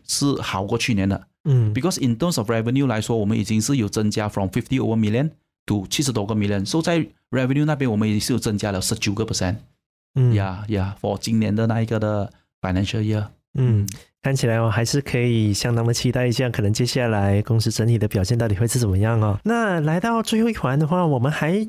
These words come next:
Speaker 2: 想进一步的了解，你们公司刚刚上市了，我们到底可以在三到五年里面来到去期待 Unique Fire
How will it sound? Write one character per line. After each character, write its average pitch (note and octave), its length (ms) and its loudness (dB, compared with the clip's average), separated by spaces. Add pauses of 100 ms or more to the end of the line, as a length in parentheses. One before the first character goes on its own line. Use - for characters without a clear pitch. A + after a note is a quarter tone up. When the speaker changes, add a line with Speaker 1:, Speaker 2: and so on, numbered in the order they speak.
(120)
Speaker 2:
想 A#2 260 0
进 F#3 160 0
一 F#3 60 2
步 F3+ 80 0
的 E3+ 80 -2
了 A#2+ 180 2
解， A#2 220 0
你 G#2+ 100 2
们 B2 80 2
公 E3+ 160 0
司 F#3 140 -2
刚 E3+ 120 0
刚 D#3 120 0
上 E3+ 200 0
市 - 140 -4
了， C3+ 140 2
我 C#3 100 0
们 F#3 140 2
到 B3+ 120 -2
底 F#3 140 0
可 F#3 140 -2
以 F#3 100 2
在 F3+ 240 -2
三 D#3+ 300 -2
到 G3 160 -2
五 A#2 220 0
年 A2+ 200 2
里 A2 80 2
面 A#2 300 0
来 B2+ 120 0
到 F3+ 160 0
去 C#3+ 640 0
期 - 220 -2
待 C3 160 0
Unique B2 320 0
Fire G#2+ 760 0